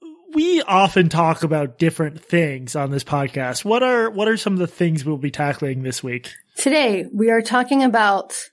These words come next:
Speaker 2: women. Do they exist?
Speaker 1: Mm-hmm. Uh,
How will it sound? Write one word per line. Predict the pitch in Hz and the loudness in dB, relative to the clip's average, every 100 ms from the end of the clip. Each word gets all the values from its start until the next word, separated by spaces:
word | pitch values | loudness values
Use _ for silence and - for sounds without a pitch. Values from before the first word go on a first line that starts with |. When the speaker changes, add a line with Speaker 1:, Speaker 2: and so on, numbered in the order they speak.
| _ _ _ _ _ _ _ _ _ _ _ _ | _ _ _ _ _ _ _ _ _ _ _ _
Speaker 2:
women. | 240 220 208 247 302 _ _ _ 196 | 0 2 4 2 -2 _ _ _ -4
Do | 233 254 | 0 2
they | 254 254 | 4 2
exist? | 240 220 277 285 - - | 2 0 0 -4 -14 -6
Speaker 1:
Mm-hmm. | |
Uh, | 185 | -2